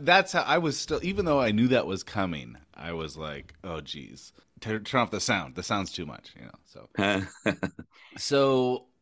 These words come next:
Speaker 1: do you enjoy social commentary in your horror movies?
Speaker 2: Yeah, I, I, I tend to. Um,
Speaker 1: 'Cause there's
Speaker 2: the
Speaker 1: no way
Speaker 2: issue
Speaker 1: that this isn't a social commentary.
Speaker 2: Right. And the issue, one of the issues I think that you run into too, though, with,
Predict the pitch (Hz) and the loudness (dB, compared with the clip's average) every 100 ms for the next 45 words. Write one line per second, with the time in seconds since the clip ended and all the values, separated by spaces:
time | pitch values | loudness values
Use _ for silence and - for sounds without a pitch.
0 | _ _ 98 147 147 160 190 185 156 117 | _ _ -4 -2 0 -2 0 0 0 0
1 | 104 127 131 120 120 113 - 131 107 104 | -2 0 2 4 2 0 2 2 2 -4
2 | - - 208 190 104 98 82 71 58 50 | -4 -4 -2 0 -2 -2 -4 -4 -8 -10
3 | 76 71 - 65 64 58 62 - - 113 | -10 -10 -12 -12 -12 -12 -16 -18 -20 -20
4 | - _ _ _ _ _ _ _ - 110 | -20 _ _ _ _ _ _ _ 4 6
5 | 92 87 117 - 120 101 82 - 73 71 | 8 6 4 2 2 2 0 0 -2 0
6 | 60 80 85 85 85 85 87 _ _ _ | 0 2 2 4 2 0 -6 _ _ _
7 | _ 156 156 170 214 262 143 139 123 147 | _ -2 0 2 2 4 4 4 2 0
8 | 147 123 120 98 - 92 87 80 82 64 | 0 -4 -4 -4 -4 -6 -8 -14 -14 -14
9 | 57 - - - _ _ _ 82 82 73 | -18 -18 -20 -20 _ _ _ 2 4 4
10 | 64 95 110 117 117 101 107 139 113 95 | 4 4 6 4 4 4 4 6 4 4
11 | - 82 85 80 80 78 82 80 78 78 | 2 0 2 0 -2 -4 0 4 4 2
12 | - - 95 87 78 73 71 | -2 -2 2 4 4 4 2